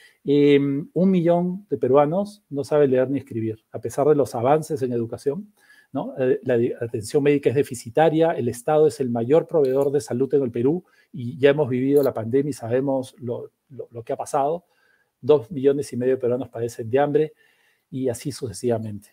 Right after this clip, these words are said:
¿no? Hay brechas de infra-, infraestructura y a nivel de competitividad, si somos un país competitivo a nivel mundial, con empresas innovadoras, etcétera,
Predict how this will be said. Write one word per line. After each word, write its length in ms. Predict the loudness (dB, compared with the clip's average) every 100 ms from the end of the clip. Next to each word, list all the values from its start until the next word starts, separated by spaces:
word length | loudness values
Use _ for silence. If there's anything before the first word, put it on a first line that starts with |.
| _
¿no? 160 | -2
Hay 100 | 2
brechas 280 | 2 0 -2
de 60 | -6
infra-, 680 | -6 -8 -10 _ -16 -16 _
infraestructura 680 | -12 -8 -10 -10 0 4 6
y 60 | 4
a 40 |
nivel 240 | 4 4
de 100 | 4
competitividad, 960 | 4 2 0 -4 -6 -2 2 4 4 2
si 140 | 0
somos 300 | -6 -4 -4
un 80 | -4
país 180 | -2 0
competitivo 720 | 0 -2 -6 -8 -4 2 4
a 40 |
nivel 220 | 4 2 2
mundial, 540 | -2 0 2 4 2
con 160 | -2 -6
empresas 580 | 0 0 2 -2 -6
innovadoras, 640 | -10 -10 -6 0 2 2 -4
etcétera, 480 | -8 -2 0 -2